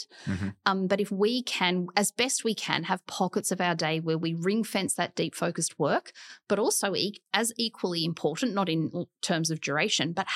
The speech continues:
Speaker 2: have time where we can be idle with our thoughts, where we can go on a walk without our earpods in,
Speaker 1: Yep.
Speaker 2: listening to a podcast at one and a half speed. Like, we all do that all
Speaker 1: Yes,
Speaker 2: the time.
Speaker 1: yes.
Speaker 2: You know, make the last ten minutes of your journey home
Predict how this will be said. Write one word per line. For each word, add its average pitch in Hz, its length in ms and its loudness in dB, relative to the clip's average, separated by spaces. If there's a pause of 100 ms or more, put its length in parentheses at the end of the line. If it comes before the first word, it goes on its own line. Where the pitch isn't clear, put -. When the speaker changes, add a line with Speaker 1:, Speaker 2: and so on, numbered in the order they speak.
(100)
Speaker 2:
have 240 260 -2
time 196 540 2
where 185 180 -2
we 185 120 2
can 175 520 0 (320)
be 175 160 0
idle 160 260 0
with 160 160 -2
our 147 80 -2
thoughts, - 380 -4
where 202 100 2
we 202 80 2
can 208 140 0
go 202 160 2
on 220 120 -2
a 190 60 0
walk 165 400 0
without 190 360 2
our 190 260 0
earpods 175 520 -2
in, 208 260 2 (160)
Speaker 1:
Yep. - 200 -2
Speaker 2:
listening 175 300 -2
to - 120 -2
a 175 40 0
podcast - 580 -4
at - 80 -6
one 156 100 2
and 160 140 0
a 160 40 0
half 156 220 -2
speed. - 420 -2 (220)
Like, - 160 -4
we 240 100 2
all 226 120 2
do - 160 -2
that 165 240 0
all 208 140 4
Speaker 1:
Yes, 185 240 2
Speaker 2:
the 285 140 0
time. 285 200 2
Speaker 1:
yes. - 260 -6 (400)
Speaker 2:
You 240 100 4
know, 240 80 0 (380)
make 233 360 2
the 233 60 2
last 214 340 2
ten 214 220 0
minutes 190 320 0
of 180 80 -2
your 185 100 2
journey 175 340 2
home 180 420 2